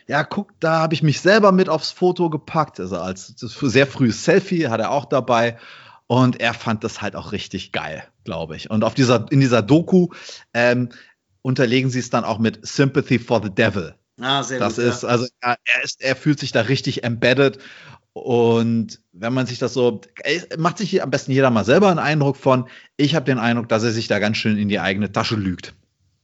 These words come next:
Speaker 2: Ja.
Speaker 1: Ja,
Speaker 2: Aber er sieht
Speaker 1: jedenfalls
Speaker 2: sich
Speaker 1: die
Speaker 2: selber
Speaker 1: Gesch-
Speaker 2: da als irgendwie objektiven Kriegsberichterstatter.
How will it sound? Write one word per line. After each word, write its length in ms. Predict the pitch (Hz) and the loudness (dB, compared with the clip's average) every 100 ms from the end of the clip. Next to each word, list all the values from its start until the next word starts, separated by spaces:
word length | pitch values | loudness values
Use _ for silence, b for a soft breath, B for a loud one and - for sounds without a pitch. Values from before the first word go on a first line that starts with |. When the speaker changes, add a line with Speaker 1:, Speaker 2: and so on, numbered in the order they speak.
| _ _ | _ _
Speaker 2:
Ja. 240 | 135 135 - _ _ _ _ B B B | -6 -6 -12 _ _ _ _ B B B
Speaker 1:
Ja, 80 | - | -2
Speaker 2:
Aber 120 | - 180 | 0 2
er 80 | 185 | 2
sieht 60 | |
Speaker 1:
jedenfalls 240 | 127 135 151 | 4 6 6
Speaker 2:
sich 140 | 196 | 6
Speaker 1:
die 60 | 214 | 6
Speaker 2:
selber 140 | 208 | 4
Speaker 1:
Gesch- 40 | 190 | 0
Speaker 2:
da 60 | 170 | 0
als 380 | 170 185 175 | 0 0 -2
irgendwie 600 | 185 175 175 156 160 160 | -6 -2 -2 0 2 2
objektiven 680 | 165 151 160 165 165 165 151 | 2 -2 -2 -4 -2 -2 -2
Kriegsberichterstatter. 1040 | 151 156 - 120 113 110 107 98 87 85 | -4 -6 -4 -6 -4 -4 -4 -6 -8 -12